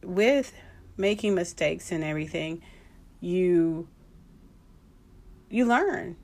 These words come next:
That's how you get experience. You, you try to do something some kind of way, it doesn't work out, you know that it doesn't work, so you don't do it again. That's just life. Um, I think I kinda brought this up before, but set more boundaries.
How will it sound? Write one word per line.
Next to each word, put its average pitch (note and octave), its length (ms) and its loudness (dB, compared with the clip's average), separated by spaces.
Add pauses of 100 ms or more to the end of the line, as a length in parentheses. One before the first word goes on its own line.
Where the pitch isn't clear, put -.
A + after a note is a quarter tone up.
(140)
That's A3+ 160 -4
how B3+ 60 4
you A#3+ 140 2
get A3+ 120 0
experience. G3 760 -4 (420)
You, F3 80 -6
you D#3+ 600 -6
try F3 340 -2
to G#3 60 0
do G3 160 0
something G3+ 400 -2
some G3 180 -2
kind G3 160 -4
of F#3+ 60 0
way, F3+ 160 0
it F3 60 -4
doesn't E3+ 240 -2
work F3 240 -2
out, E3+ 260 0
you D#3 140 -4
know D3+ 240 -4
that D#3 220 -4
it D3+ 100 -6
doesn't D3+ 260 -6
work, - 240 -10
so C#3+ 100 -8
you C#3+ 140 -6
don't C3+ 200 -8
do C3+ 100 -6
it A2+ 60 -8
again. D3 380 -14 (340)
That's G#3 260 -6
just F#3 240 -6
life. - 280 -8 (540)
Um, D#3 680 -2 (840)
I F3+ 300 6
think C#4 320 2
I G3+ 160 8
kinda F#3 260 2
brought E3 220 2
this D3+ 160 -4
up D#3 120 0
before, D3+ 440 -4
but D3+ 240 -2 (100)
set G#3 280 2
more A3 200 8
boundaries. E3 580 0